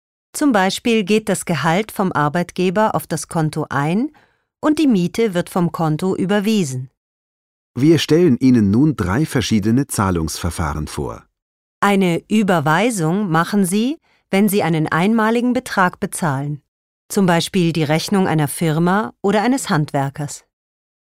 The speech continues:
Speaker 2: Auf dem Überweisungsformular, dem Überweisungsträger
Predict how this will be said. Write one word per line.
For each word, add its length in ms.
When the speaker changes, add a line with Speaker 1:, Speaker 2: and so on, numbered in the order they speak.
Speaker 2:
Auf 220
dem 200
Überweisungsformular, 1500
dem 220
Überweisungsträger 1400